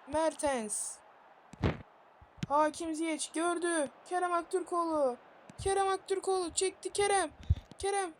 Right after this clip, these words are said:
verdi pasını. Yerde kaldı Kerem. İsmail Yüksek. Alamadı Mertens. Oy, Kaan Ayhan çok kötü bir müdahale. Hem Barış Alper düştü hem Osterwolde düştü.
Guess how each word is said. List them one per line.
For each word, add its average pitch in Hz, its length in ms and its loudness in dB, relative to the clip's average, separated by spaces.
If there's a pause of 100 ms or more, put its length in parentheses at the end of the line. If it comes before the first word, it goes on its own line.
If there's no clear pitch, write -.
(200)
verdi 403 300 4
pasını. 403 320 2 (340)
Yerde 392 320 6
kaldı 370 320 0
Kerem. 269 640 -2 (1400)
İsmail 262 480 0
Yüksek. 269 680 -2 (1300)
Alamadı 285 600 2
Mertens. 233 1000 -2 (600)
Oy, 294 540 2
Kaan 294 220 2
Ayhan 311 400 6
çok 302 240 0
kötü 330 220 0
bir 320 60 4
müdahale. 269 600 6
Hem 370 240 8
Barış 339 240 8
Alper 320 360 10
düştü 320 220 0
hem 320 140 4
Osterwolde 311 600 8
düştü. 220 380 -2